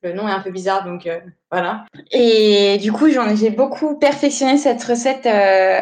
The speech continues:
avec elle. Et ça, pour le coup, euh, comme on disait avec lui tout à l'heure, les macarons, c'est une recette qu'il faut vraiment suivre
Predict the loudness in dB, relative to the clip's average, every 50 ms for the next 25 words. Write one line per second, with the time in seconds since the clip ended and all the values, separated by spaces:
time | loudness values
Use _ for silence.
0 | -2 -2 -2 -2 0 0 0 -2 -4 -2 0 2 2 4 4 4 2 0 -2 -10
1 | -20 _ _ _ _ _ _ _ _ -6 -4 2 2 2 2 2 0 0 2 2
2 | 2 0 0 -4 -6 -2 2 2 4 4 4 4 4 4 2 0 -4 -4 -4 -4
3 | -6 -4 -2 0 0 0 0 -4 -6 -12 -14 -14 -6 -2 -2 0 2 2 2 2
4 | 2 0 -4 -10 -10 -4 -2 -2 0 0 -2 0 0 0 0 0 0 0 0 0
5 | 0 -2 -4 -8 -8 -2 0 2 2 2 0 0 -2 -2 -2 -2 -2 -2 -2 -2
6 | -2 -2 -10 -16 -16 -12 -8 -4 -2 0 0 0 0 -2 -4 -6 -14 _ _ _
7 | _ _ _ _ _ _ _ _ -2 0 0 0 0 -2 -4 0 2 4 4 4
8 | 2 0